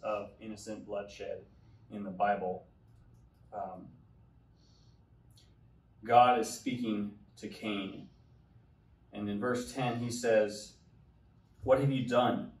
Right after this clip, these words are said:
The voice of your brother's blood cries out to me from the ground. So now you are cursed from the earth, which has opened his mouth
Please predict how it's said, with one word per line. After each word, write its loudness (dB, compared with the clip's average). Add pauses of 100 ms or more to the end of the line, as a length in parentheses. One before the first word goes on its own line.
(680)
The -6
voice 2
of 0
your 0
brother's 0
blood 0
cries 4
out 4
to -14
me -8
from -10
the -8
ground. -4 (1080)
So -10
now 6
you 4
are 6
cursed -2
from -4
the -4
earth, -2 (320)
which -6
has -2
opened 2
his -6
mouth 0